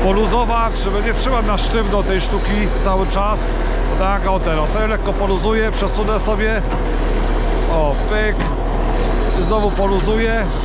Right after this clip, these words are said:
I już jest na aucie sztuka.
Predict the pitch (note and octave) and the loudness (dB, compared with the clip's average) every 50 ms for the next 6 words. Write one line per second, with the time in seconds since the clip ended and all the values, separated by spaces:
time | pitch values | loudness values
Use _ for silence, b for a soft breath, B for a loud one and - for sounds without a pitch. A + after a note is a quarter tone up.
0 | - - - - - - - - - - - - - E3+ - - - - - - | -2 -2 0 0 0 0 0 0 0 0 0 0 0 0 0 0 0 0 2 2
1 | - - - - - - - - - - - - - - - - - - - - | 0 0 -2 -2 -2 -2 -2 0 0 0 0 0 0 0 0 0 0 -2 0 0
2 | - - - - - - - G3 G#3 G#3+ G3 F#3+ G3+ F#3 E3 F#3+ F#3+ F#3 F3+ E3+ | 0 0 0 0 0 0 0 2 2 2 2 2 2 0 0 0 0 0 0 0
3 | D#3+ D3 - D#3 C#3 - C#3 C#3+ - - A#2 G#2+ | -2 -2 -2 -2 -2 -2 -2 -2 -2 0 -2 -2